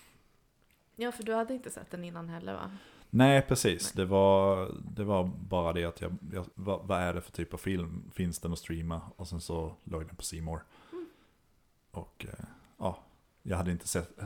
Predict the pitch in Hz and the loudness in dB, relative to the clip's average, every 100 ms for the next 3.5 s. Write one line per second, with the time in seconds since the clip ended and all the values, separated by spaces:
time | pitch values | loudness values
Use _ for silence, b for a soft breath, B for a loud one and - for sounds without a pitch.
0 | 107 107 107 107 107 101 104 98 104 98 | -2 4 6 4 0 -2 -2 2 2 2
1 | - 95 - 92 87 90 - 92 87 87 | 0 0 0 0 2 0 -2 -2 0 -2
2 | - - 87 85 - 80 87 82 85 - | -6 -2 -2 -2 -6 -4 -4 -4 -10 -16
3 | 98 - 85 - 233 | -16 -12 -10 -6 -6